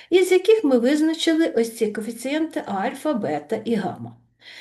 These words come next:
І тепер, е, ми підставляємо їх всі сюди. Так, ми маємо К, значить, альфа у нас одна друга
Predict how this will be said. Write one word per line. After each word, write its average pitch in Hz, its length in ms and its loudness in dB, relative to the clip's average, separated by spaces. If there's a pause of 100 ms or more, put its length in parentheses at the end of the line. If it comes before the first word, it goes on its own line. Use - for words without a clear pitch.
(120)
І 381 220 4
тепер, 381 680 4
е, 262 300 6
ми 339 180 2
підставляємо 240 1000 2
їх 220 280 -4
всі - 320 -6
сюди. 175 760 -2 (220)
Так, 262 380 -2
ми 349 140 2
маємо 185 420 2
К, 180 560 -4 (680)
значить, 247 520 -2 (200)
альфа 208 520 2
у 202 100 -6
нас 170 240 -4
одна 226 320 0
друга 185 640 -2